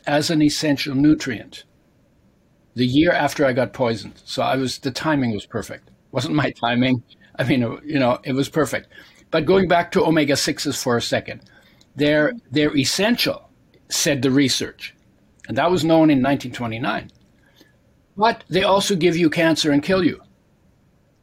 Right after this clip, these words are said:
And I just went, "Huh? Wait a minute. You're getting some, you're putting something in your body that is essential for your health, and then it gives you cancer and kills you."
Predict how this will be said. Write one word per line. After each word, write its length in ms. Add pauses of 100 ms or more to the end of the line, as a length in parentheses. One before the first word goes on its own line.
(140)
And 120
I 100
just 260
went, 200
"Huh? 400 (880)
Wait 180
a 60
minute. 400
You're 160
getting 340
some, 260
you're 120
putting 280
something 380
in 140
your 100
body 280
that 180
is 180
essential 540
for 240
your 140
health, 340
and 160
then 140
it 140
gives 220
you 80
cancer 360
and 100
kills 280
you." 80